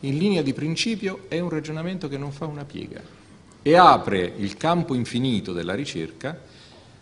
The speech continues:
alla riduzione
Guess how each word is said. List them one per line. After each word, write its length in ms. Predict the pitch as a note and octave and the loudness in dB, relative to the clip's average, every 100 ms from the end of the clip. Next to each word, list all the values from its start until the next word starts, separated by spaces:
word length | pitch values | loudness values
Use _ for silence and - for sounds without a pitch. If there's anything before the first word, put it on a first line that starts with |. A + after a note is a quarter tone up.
| - - - | -20 -12 -2
alla 600 | D3+ F3 F3 F3 F#3 F3 - - - - - - - - - - - - - - - - | 0 0 -2 -4 -6 -10 -18 -20 -20 -20 -20 -20 -20 -20 -20 -20 -20 -20 -20 -20 -20 -6
riduzione 1120 | A2 C#3 C#3+ D#3 - D#3 D3+ A2 E2+ E2 D#2+ | 2 4 6 4 4 6 6 6 2 -4 -8